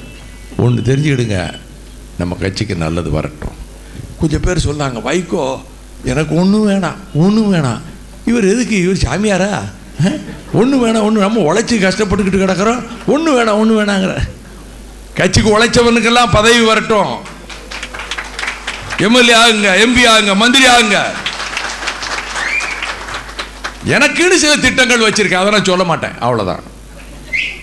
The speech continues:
கட்சிக்கு உழைச்சவங்களை நல்ல இடத்துல வச்சு பார்க்கணும்னு நான் ஆசைப்படுறத விட நாட்டுல இருக்காங்க. இல்லாட்டி கண்ணப்பனையும் செஞ்சி ராமச்சந்திரனுடைய மந்திரி ஆக்கிட்டு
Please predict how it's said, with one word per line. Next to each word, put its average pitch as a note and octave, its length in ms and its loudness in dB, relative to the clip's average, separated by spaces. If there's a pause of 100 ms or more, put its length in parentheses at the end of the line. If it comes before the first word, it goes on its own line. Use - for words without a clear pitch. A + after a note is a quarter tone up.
(680)
கட்சிக்கு A2 460 -2
உழைச்சவங்களை A#2+ 680 -2 (160)
நல்ல C3 380 0
இடத்துல A#2+ 180 -4
வச்சு A#2+ 260 -2
பார்க்கணும்னு A#2 460 -2
நான் G#2+ 280 -4
ஆசைப்படுறத A2+ 400 -4
விட B2 200 -2
நாட்டுல A2+ 280 -4
இருக்காங்க. B2+ 520 -4 (440)
இல்லாட்டி C3+ 260 0
கண்ணப்பனையும் B2 480 0
செஞ்சி A#2 260 0
ராமச்சந்திரனுடைய A#2 600 0
மந்திரி B2 340 0
ஆக்கிட்டு A2+ 420 0